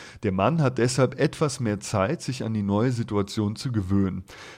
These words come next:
Wenn ich zurückdenke, waren die ersten vier Wochen etwas stressig, da man solche Dinge wie Windeln wechseln eben lernen musste." Roland, da sag ich dir eins, da bin ich klar im Vorteil. Also so viel Windeln, wie ich in meinem Leben auch ohne Kinder gewechselt hab, ähm,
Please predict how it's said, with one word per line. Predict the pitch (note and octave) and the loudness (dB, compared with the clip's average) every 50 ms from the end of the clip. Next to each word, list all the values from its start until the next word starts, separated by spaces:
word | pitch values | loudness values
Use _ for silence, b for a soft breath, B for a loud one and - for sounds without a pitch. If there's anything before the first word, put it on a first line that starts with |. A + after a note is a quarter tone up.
| B | B
Wenn | - A2+ A#2 | 0 0 0
ich | B2 B2 - | 0 -2 -6
zurückdenke, | - - A#2 G#2 F#2 A#2 C3+ B2+ - - - E3+ F3+ G#3 A3+ - B3 C4+ C#4 A3 | -2 0 0 4 4 4 2 2 0 0 2 2 2 0 -2 -4 -4 -6 -4 2
waren | D#3 A2 G2 A2 A2 | 4 6 6 6 4
die | G#2+ G#2 F2+ | 0 0 2
ersten | G#2 B2+ C#3 - - - | 2 2 2 2 -4 -6
vier | B2+ - - C3 B2 A2 | -6 -2 2 2 2 4
Wochen | G#2+ A2 G#2+ - A#2 | 2 0 0 -2 -6
etwas | - G#2 G2 - G2 F#2+ - | -6 -8 -6 -6 -6 -6 -6
stressig, | - - - - G2+ G2+ - - D#3+ E3 E3 - | -8 -6 -2 0 0 0 2 0 0 0 0 0
da | - A2+ G#2+ | 0 2 2
man | G#2+ A#2 G#2+ G2+ | 2 0 0 0
solche | G#2 G2+ G#2 A2 - - | 0 2 0 0 -2 -4
Dinge | A#2 G#2 A2+ A2 A#2 A#2+ A#2 A2 | -4 -2 -2 0 0 0 0 0
wie | G2+ G2 F#2 F#2+ | 0 0 0 0
Windeln | G#2+ A#2 C3 D3 D3 C#3+ C#3 B2+ | 0 0 0 0 -2 0 0 -2
wechseln | B2+ B2+ B2+ - - D3 D3+ D#3 D#3 - - _ _ _ _ _ _ _ - - - - - - | -2 -2 -2 -2 -2 0 0 0 -2 -4 -8 _ _ _ _ _ _ _ -20 -20 -20 -18 -6 2
eben | B2 A#2 A#2 A2+ B2 B2 | 4 4 4 4 4 2
lernen | A2 G#2 G#2 G#2 A2 A2+ A2 A2 G#2 | 4 4 4 4 4 2 2 2 0
musste." | G#2 G#2 G2 - - - G#2 F#2+ G2 - B B B B B B B B B B B B - | 0 0 -2 -4 -6 -8 -8 -8 -10 -12 B B B B B B B B B B B B -4
Roland, | G2 A#2 B2 D#3+ D#3+ D#3 C#3 | 0 2 4 4 4 4 2
da | B2+ | 2
sag | A2+ A2 A2+ A#2+ | 4 4 4 2
ich | A#2 - | 2 0
dir | A#2 G#2 | -2 0
eins, | G#2 A2 B2 C3 B2+ | 2 0 0 0 -2
da | - B2 | -4 -4
bin | G#2+ G#2+ | -4 -4
ich | A2 - - | -6 -6 -6
klar | - G#2+ G2+ A2 | -4 -2 -2 -2
im | G#2+ G2+ | -2 -2
Vorteil. | - G2+ G2+ G2 G2 - G2 F2+ F#2+ F#2+ F#2+ - | -2 0 0 0 2 2 0 2 0 0 -2 -2
Also | - G2+ F#2 F#2+ | -2 -2 0 0
so | F#2+ G#2 | 0 -2
viel | A2+ - - G#2 F#2 | -2 -2 -2 -2 0
Windeln, | F#2+ G#2 A2 A2 G#2 G2 F#2+ G2 | 0 -2 0 0 2 2 2 0
wie | F#2+ G2+ | -2 -2
ich | - F#2 F#2+ | -4 -4 -6
in | A#2 | -4
meinem | G#2+ G2 G2 F#2+ G2 | -2 -2 -2 0 0
Leben | F#2+ F#2+ G2+ G2+ G2+ | 0 0 0 0 -2
auch | G2 G2 F#2 | -4 -4 -4
ohne | G#2 G2+ G#2+ A2 | -4 -2 -2 -4
Kinder | G2+ - A2 G#2+ G2+ G#2 G2+ | -4 -2 -2 -2 0 0 0
gewechselt | G2 F#2+ F#2 G2+ G2 - - G#2 F#2 F2 | 0 0 0 -2 -4 -4 -4 -4 -2 -2
hab, | G2+ F#2 F#2 - - - | -2 -2 -4 -4 -8 -6
ähm, | - G2 F#2+ F#2 F#2 F#2 F#2 | -4 -2 -2 -2 -2 -4 -6